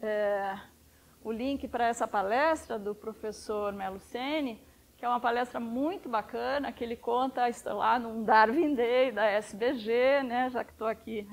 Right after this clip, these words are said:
fazendo a, a fala aqui na casa, em que o professor Melo Sene mostra justamente, discute justamente esse,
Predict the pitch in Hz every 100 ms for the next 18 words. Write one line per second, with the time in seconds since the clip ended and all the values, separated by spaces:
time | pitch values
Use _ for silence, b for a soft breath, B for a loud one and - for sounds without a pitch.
0 | 226 - 214 196 214 196 196 196 b b
1 | b 226 - 214 202 202 220 202 - 269
2 | 277 269 214 b b b _ 233 240 254
3 | 247 254 262 254 254 247 - 277 277 269
4 | 269 269 - 262 247 269 269 254 262 277
5 | - 285 - - 214 220 294 269 247 269
6 | 277 254 277 285 294 - 285